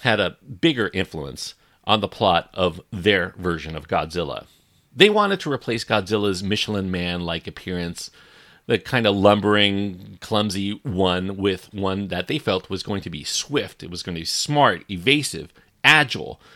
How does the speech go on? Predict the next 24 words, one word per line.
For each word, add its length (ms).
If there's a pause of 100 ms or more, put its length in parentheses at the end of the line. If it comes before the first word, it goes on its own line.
(580)
and 200
it 60
would 240
burrow 340
and 180
leap 240 (100)
like 220
a 160
real 560
lizard. 520
They 120
wanted 360
Godzilla 440
to 80
behave 680 (500)
much 280
more 300
like, 520
say, 300
an 200
iguana 720
than 320
an 220 (160)
anthropomorphized, 1200